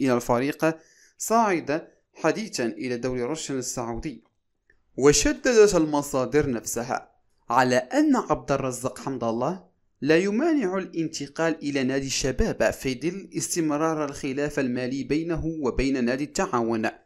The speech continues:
رغم ارتفاقهما الرسمي، وسط محاولات من الأطراف عدة لحلها، كما يرغب أن يصبح الهداف التاريخي لدوري روشن السعودي.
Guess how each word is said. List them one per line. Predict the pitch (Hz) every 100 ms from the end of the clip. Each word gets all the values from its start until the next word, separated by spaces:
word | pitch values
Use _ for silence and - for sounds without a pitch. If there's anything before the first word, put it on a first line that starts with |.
| - - _ -
رغم | - 101
ارتفاقهما | 117 - - 135 - 123 120 123 120 123 120 123 123
الرسمي، | 117 113 202 233 - _ _ _ _ 139
وسط | 180 214 254
محاولات | 247 247 240 233 226 226 302 330 190
من | 165
الأطراف | 143 135 - 139 147 127
عدة | 135 120 131 151 175
لحلها، | 135 120 139 127 117 131 170 - _ _ -
كما | 131 123
يرغب | 120 117 143 120 117 123 147 -
أن | 135
يصبح | 120 147 123 127 -
الهداف | 123 120 113 - 151 120
التاريخي | - 123 113 113 - 147
لدوري | 123 123 127
روشن | 120 120 - 123
السعودي. | 127 - 127 123 131 226 -